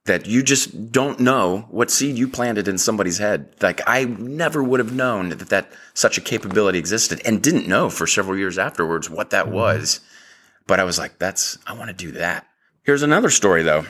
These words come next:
Speaker 1: When I was in third grade in Texas, we were celebrating the hundred fiftieth anniversary of Texas, and we were supposed to write, uh, write to Tex-, famous Texans, and, um, and I was,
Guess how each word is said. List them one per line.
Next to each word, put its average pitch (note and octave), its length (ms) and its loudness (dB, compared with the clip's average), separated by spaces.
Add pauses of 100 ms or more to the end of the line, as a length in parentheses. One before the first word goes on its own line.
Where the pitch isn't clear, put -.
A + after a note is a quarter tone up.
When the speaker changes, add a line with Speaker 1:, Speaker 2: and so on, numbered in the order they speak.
Speaker 1:
When A#2 220 4
I B2 80 4
was B2+ 240 -2
in G2 420 -2
third B2 280 -2
grade G2 520 0
in F2 280 -6
Texas, - 600 -2 (560)
we G2+ 140 0
were F#2+ 120 2
celebrating G2+ 600 4
the F2 80 -2
hundred G#2 340 -2
fiftieth - 640 -2
anniversary F#2 500 2
of D#2 120 -2
Texas, E2+ 480 -2
and E2+ 120 -2
we E2+ 100 2
were E2+ 380 0 (280)
supposed - 420 -2
to D#2+ 120 2
write, D#2+ 520 -2
uh, F2 240 2
write F#2 240 0
to F2 80 -6
Tex-, - 520 -4
famous F#2 320 -2
Texans, D#2+ 540 -4 (460)
and, F2 180 0
um, D#2+ 400 0 (180)
and - 100 0
I A#2 60 4
was, G#2+ 420 0